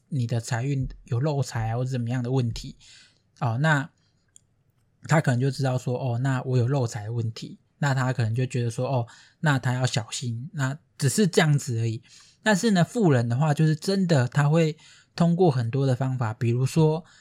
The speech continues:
他们会去捐更多的钱，哦，来造自己的，造自己的福德，哦，或者说他们会去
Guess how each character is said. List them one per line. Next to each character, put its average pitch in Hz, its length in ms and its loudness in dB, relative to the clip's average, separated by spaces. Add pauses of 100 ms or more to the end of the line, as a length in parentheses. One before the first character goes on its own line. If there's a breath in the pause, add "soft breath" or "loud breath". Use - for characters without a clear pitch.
(140)
他 196 160 -2
们 160 100 2
会 165 140 4
去 151 220 0
捐 147 260 2
更 151 160 2
多 127 160 -4
的 117 100 -2
钱， 151 440 -6 (360)
哦， 127 160 -6
来 120 200 0
造 135 260 0
自 - 100 -4
己 147 60 2
的， 131 100 -6
造 143 280 -2
自 156 140 -2
己 127 100 0
的 113 160 -2
福 127 260 -4
德， 143 340 -8 (380 soft breath)
哦， - 180 -10 (280 soft breath)
或 202 160 2
者 160 80 6
说 160 220 4
他 156 120 4
们 147 180 4
会 160 140 4
去 151 380 2